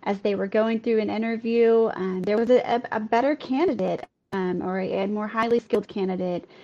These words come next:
that they hired. So while veterans do get a lot of, um, different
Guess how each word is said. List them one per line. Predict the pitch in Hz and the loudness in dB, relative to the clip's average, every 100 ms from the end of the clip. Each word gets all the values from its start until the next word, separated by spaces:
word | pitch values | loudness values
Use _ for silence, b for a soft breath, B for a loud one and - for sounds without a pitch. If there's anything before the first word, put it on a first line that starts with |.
| B - | B -14
that | 202 | -4
they | 208 | -4
hired. | 190 196 208 196 185 175 185 - | -4 -6 -4 -4 -4 -6 -8 -2
So | 202 185 185 B B B B B - _ | 0 0 -2 B B B B B -20 _
while | - 190 214 | -2 4 4
veterans | 220 233 240 247 240 220 | 6 4 4 4 2 -2
do | - 226 233 | 0 0 4
get | 220 226 | 4 4
a | |
lot | 208 196 | 2 2
of, | 220 214 214 | 2 2 -4
um, | 202 202 196 | -4 -2 -2
different | 214 214 202 - | -2 -2 -4 -4